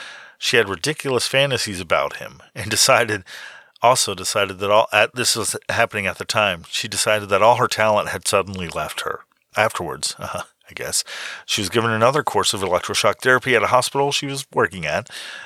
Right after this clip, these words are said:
and spent the next six months in psychiatric care, receiving more electric, uh, shock and insulin shock treatment under the care of Doctor Ruth Boucher. Her stay at McLean Hospital and her Smith Scholarship were paid,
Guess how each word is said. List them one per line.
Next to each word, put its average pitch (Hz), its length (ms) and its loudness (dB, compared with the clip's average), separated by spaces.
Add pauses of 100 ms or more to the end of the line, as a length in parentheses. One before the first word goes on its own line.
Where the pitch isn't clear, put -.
(100)
and 95 140 -6
spent 120 220 0
the 117 60 -10
next 113 240 2
six - 300 0
months 147 560 0
in 110 120 -14
psychiatric - 760 2
care, 143 400 2
receiving 131 480 -4
more 175 360 4 (380)
electric, 117 600 0
uh, 87 260 -2
shock 120 540 4
and 101 120 -2
insulin 107 420 0
shock - 320 2
treatment 71 560 -6
under 104 200 -6
the 101 80 -2
care 117 200 2
of 98 120 0
Doctor 107 320 2
Ruth 120 340 -4 (540)
Boucher. - 680 -2 (400)
Her - 100 0
stay 160 300 4
at 160 80 4
McLean 135 380 -4
Hospital 95 680 2 (340)
and 101 200 -2
her 85 120 -8
Smith 139 520 0 (240)
Scholarship 101 720 2
were 85 100 -6
paid, 98 500 -2